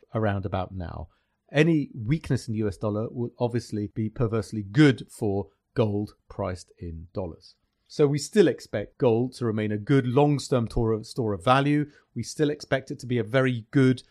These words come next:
long-term diversifying asset in a balanced portfolio. So for those reasons, we remain positive on gold today, even after the performance against the dollar.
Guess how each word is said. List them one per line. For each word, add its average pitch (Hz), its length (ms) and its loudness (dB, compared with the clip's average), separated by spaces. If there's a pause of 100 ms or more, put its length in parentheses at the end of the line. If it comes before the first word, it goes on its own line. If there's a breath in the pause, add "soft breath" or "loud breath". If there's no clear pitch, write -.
(220)
long-term 120 580 0 (100)
diversifying 107 680 0
asset 113 500 -6
in 120 140 0
a 113 60 0
balanced 104 420 2
portfolio. 131 640 2 (220 soft breath)
So - 160 -6
for 123 160 -2
those 147 320 4
reasons, 110 340 -6
we 113 180 -4
remain 101 480 -6
positive 117 440 -4 (300)
on 117 180 -2
gold 101 340 -2
today, 104 380 -4
even 113 280 -2
after 101 420 -4 (240)
the 120 80 -10
performance 92 580 -10 (100)
against 87 420 -12
the 104 60 -10
dollar. 101 260 -2